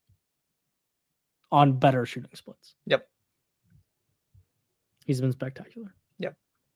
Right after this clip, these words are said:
Speaker 2: Also,
Speaker 1: Yeah.
Speaker 2: pro-,
Speaker 1: Go
Speaker 2: props
Speaker 1: ahead.
Speaker 2: to him for wanting to go to a program where he's gonna get better defensively.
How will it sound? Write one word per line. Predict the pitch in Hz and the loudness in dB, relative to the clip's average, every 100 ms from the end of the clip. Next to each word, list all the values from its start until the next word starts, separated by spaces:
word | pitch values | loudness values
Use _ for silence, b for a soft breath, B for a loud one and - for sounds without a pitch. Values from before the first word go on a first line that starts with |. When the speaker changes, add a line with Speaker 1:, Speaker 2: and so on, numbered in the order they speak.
| - | 2
Speaker 2:
Also, | 170 - 170 | 4 6 6
Speaker 1:
Yeah. | 170 170 - _ | 4 2 -8 _
Speaker 2:
pro-, | 190 | -2
Speaker 1:
Go | 185 - _ _ _ | -2 -10 _ _ _
Speaker 2:
props | - 180 | 0 2
Speaker 1:
ahead. | 127 131 | 2 2
Speaker 2:
to | 170 | 0
him | 165 180 196 | 2 0 -2
for | - 156 | -2 0
wanting | 143 165 160 | 2 2 -2
to | 160 | 2
go | 165 | 4
to | 151 | 4
a | 123 | 0
program | - 156 160 170 160 | 0 -2 0 -2 -2
where | 147 143 _ _ | -6 -6 _ _
he's | - 156 | -8 -6
gonna | - 151 | -4 -2
get | 147 135 | 0 2
better | 151 151 | 4 4
defensively. | 135 - 139 - 185 214 | 2 0 -2 -2 -2 -4